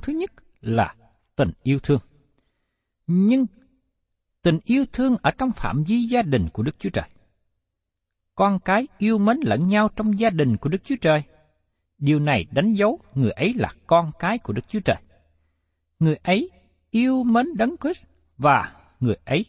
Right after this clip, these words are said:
cũng yêu mến anh em mình. Cách nào con cái của Đức Chúa Trời yêu mến lẫn nhau được nói đến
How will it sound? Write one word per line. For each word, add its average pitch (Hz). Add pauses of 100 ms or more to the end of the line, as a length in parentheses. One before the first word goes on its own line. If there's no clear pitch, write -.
(120)
cũng - (140)
yêu 196
mến 180
anh 175
em 175
mình. 85 (1500)
Cách -
nào 143 (380)
con 202
cái 233
của 226
Đức 269
Chúa 302 (140)
Trời 123 (100)
yêu 208
mến 214
lẫn 139
nhau 196 (280)
được 110
nói 185
đến 214